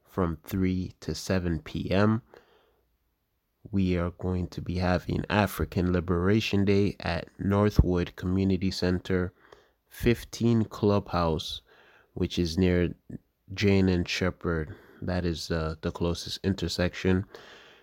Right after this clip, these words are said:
This is the sixty-second commemoration of African Liberation Day. It's celebrated, uh, several places,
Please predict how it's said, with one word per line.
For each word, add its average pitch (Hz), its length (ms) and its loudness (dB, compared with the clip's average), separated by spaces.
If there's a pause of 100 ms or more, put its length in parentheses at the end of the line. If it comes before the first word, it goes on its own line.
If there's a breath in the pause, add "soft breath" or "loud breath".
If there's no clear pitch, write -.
(200 loud breath)
This 95 260 2
is 92 200 2
the 85 180 4
sixty-second - 1500 -2 (220)
commemoration 92 1080 2
of - 160 -6
African 90 460 -2
Liberation 92 640 0
Day. 95 280 2 (680 loud breath)
It's - 240 -6
celebrated, 92 960 2 (960)
uh, - 80 -4 (180)
several 110 420 6
places, 90 920 0